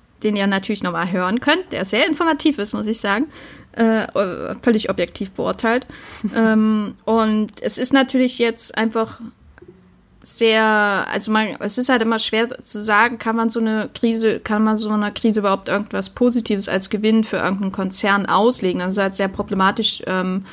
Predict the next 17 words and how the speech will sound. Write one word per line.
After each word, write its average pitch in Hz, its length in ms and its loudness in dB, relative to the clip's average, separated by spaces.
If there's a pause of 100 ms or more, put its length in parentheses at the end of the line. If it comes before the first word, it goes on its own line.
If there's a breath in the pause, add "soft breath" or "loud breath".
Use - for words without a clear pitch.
(360 loud breath)
überhaupt 196 380 2
sowas 190 420 0
auszusprechen, 208 920 4
sage 190 320 2
ich - 120 -8
mal, 202 360 2
weil, 190 400 0
ähm, 190 160 0
das, 196 260 -2
diese, 196 360 -4
diese 190 260 -8
Krise 208 240 0
halt 185 100 0
so 196 100 -4
dramatische 190 460 -2
Konsequenzen 208 640 -2
hat. 196 220 -2